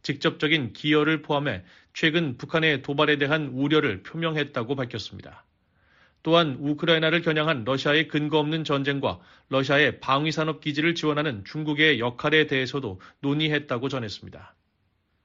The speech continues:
보도자료에 따르면 오스틴 장관은 이번 양자회담에서 남중국해 문제와 중국과 타이완 간 양안 문제를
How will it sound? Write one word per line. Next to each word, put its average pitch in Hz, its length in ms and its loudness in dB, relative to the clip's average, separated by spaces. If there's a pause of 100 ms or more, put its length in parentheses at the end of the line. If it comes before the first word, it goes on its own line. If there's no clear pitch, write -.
(140)
보도자료에 170 520 2
따르면 160 440 0
오스틴 151 380 -2
장관은 156 440 0
이번 139 340 0
양자회담에서 139 960 -2 (300)
남중국해 156 680 2
문제와 139 480 0 (260)
중국과 139 560 0
타이완 165 440 0
간 139 320 -2
양안 143 380 2
문제를 131 480 -2